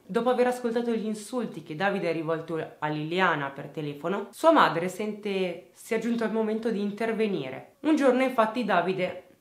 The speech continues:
porta a casa Liliana e non ha neanche la decenza di trattarla bene davanti a sua madre. La rimprovera di continuo anche per cose inutili, quindi la madre di Davide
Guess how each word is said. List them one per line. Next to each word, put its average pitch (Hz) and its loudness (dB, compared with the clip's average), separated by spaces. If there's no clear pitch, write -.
porta 208 -2
a 220 -4
casa 175 -2
Liliana 147 -8
e 214 -8
non 269 -4
ha 285 0
neanche 349 2
la 208 4
decenza 233 -2
di 196 -2
trattarla 220 -2
bene 247 0
davanti 175 -2
a 190 -8
sua 196 -8
madre. 135 -8
La 185 -2
rimprovera 196 0
di 180 -2
continuo 185 -4
anche 262 -2
per 240 -6
cose 240 -4
inutili, 151 -6
quindi 214 -6
la 262 -2
madre 151 -2
di 160 -6
Davide 151 -6